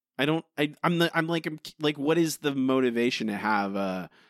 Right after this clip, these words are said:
you know, female characters constantly are, are complimenting him for his looks? It, it, I, I, like, it's not a thing that happens in other, like, when was the last, when did you read a Batman comic book where they, like,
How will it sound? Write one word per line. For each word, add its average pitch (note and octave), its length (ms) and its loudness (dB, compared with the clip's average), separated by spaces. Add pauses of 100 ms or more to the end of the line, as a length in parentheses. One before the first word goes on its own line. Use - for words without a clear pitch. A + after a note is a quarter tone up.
(240)
you B2+ 80 0
know, G#2+ 360 0
female A#2 480 0
characters G#2 560 -2
constantly G2+ 720 -2
are, G2+ 240 -2
are A2+ 100 -2
complimenting G2 680 -4
him D#2 260 -12 (400)
for - 160 -6
his G2+ 180 -2
looks? - 540 -2 (1120)
It, - 100 -20 (360)
it, - 140 -10 (240)
I, B2 180 -4 (100)
I, C3+ 240 -4
like, C#3+ 180 -2
it's C#3 160 -2
not F3 160 4
a F3+ 60 2
thing F#3 200 0
that F3 140 0
happens G3+ 460 0
in A2 120 2
other, G2+ 220 0 (120)
like, C#3 280 0
when F3 260 -2
was A3+ 100 -6
the A#3 60 -2
last, G3+ 200 2
when A3+ 380 0
did D4+ 140 2 (180)
you G#3 160 0
read F#3+ 220 2
a C#3 120 2
Batman C3+ 460 0
comic A2+ 300 0
book A2 180 -2
where A#2 100 2
they, A2 200 2
like, G#2+ 280 0